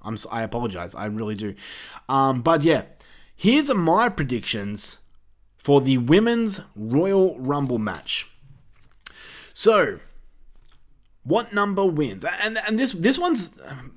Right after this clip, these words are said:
a little preview before I jump into my, my predictions. The Women's Royal Rumble match, I, I feel like there's one clear winner here. But beyond that, there's no one else.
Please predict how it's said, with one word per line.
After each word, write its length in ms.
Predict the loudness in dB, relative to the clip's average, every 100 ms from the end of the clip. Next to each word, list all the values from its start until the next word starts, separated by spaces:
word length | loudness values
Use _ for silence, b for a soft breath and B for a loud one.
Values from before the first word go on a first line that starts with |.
| -4
a 60 | -2
little 180 | 0 0
preview 400 | 2 2 2 -4
before 320 | -2 2 2
I 80 | 0
jump 460 | -6 -2 -2 0
into 240 | -4 -2 -4
my, 200 | -4 -6
my 160 | -8 -8
predictions. 580 | -6 -6 -6 -6 -8 -10 B B B B
The 80 | 6
Women's 320 | 6 2 2
Royal 180 | 4 4
Rumble 280 | 4 0 0
match, 280 | 0 -2 -6 -4
I, 180 | -4 -2 -4
I 40 |
feel 380 | -6 -6 -4 -2
like 220 | -2 0
there's 200 | 2 2
one 240 | 0 -2 -2
clear 320 | 2 4 4
winner 300 | 2 0 -2
here. 800 | -4 -10 -4 0 0 -2 -8 -14 -20 -20 _ _ _ -4
But 160 | -2
beyond 440 | 0 2 2 4 2
that, 260 | 2 2
there's 160 | 0 2
no 180 | 2 2
one 160 | 0
else. 380 | -2 -4 -6